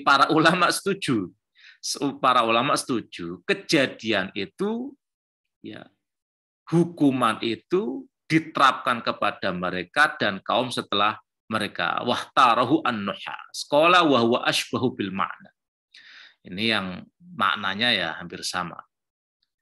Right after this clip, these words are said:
Cuma lima ya'ti ba'dahum itu termasuk kaumnya Nabi Muhammad atau tidak. Lah ini para ulama berbeda pendapat.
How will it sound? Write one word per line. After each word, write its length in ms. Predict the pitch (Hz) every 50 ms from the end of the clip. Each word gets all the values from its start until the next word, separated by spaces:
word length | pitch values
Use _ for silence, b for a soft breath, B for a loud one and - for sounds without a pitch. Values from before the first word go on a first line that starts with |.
| b b b b b b b
Cuma 320 | - 104 98 123 143 143 - - - _ _ _ _ _ _ _ _ _ _ _ _ _ _ _ _ _ _ _ _ _
lima 400 | - - 180 190 185 175 160 165
ya'ti 560 | 156 151 143 147 135 - - - - 143 143 -
ba'dahum 640 | - 131 - - - - 127 107 101 104 104 101 101 98
itu 640 | 101 98 92 _ - - 104 98 107 123 135 - - _ _ _ _ _ _ _ _ _ _ _ _ _ _ _ -
termasuk 640 | 185 196 185 180 175 160 160 151 - 175 - - -
kaumnya 320 | 151 147 143 143 143 143
Nabi 320 | 139 135 131 127 - 123
Muhammad 480 | 113 113 113 - - 131 139 143 143 -
atau 240 | 117 117 - - 104
tidak. 480 | - - 101 - _ - - - - - - - - _
Lah 160 | - 95 87
ini 160 | 87 87 117 123
para 320 | - 117 110 104 98 92
ulama 320 | 98 98 92 92 104 123 - -
berbeda 400 | - 92 - - 95 95 - 101 101 -
pendapat. 720 | - 87 85 85 80 80 _ _ - - 50 - - -